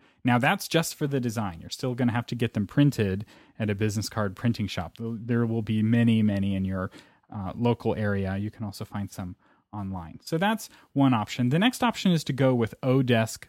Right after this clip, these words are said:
dot com or elance dot com. And we'll have all of these links in the show notes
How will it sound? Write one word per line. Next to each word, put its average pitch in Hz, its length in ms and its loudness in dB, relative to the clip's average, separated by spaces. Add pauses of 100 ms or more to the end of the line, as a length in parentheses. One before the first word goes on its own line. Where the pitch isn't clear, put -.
dot 104 240 -2
com 101 420 -2 (240)
or 113 200 -6
elance 135 500 -2
dot 98 180 -14
com. 95 160 -14
And 107 120 -6
we'll 147 140 2
have 147 220 4
all 127 160 4
of 123 80 0
these 113 200 0
links 104 300 -2
in 101 80 -4
the 95 60 -6
show 120 260 2
notes 92 360 0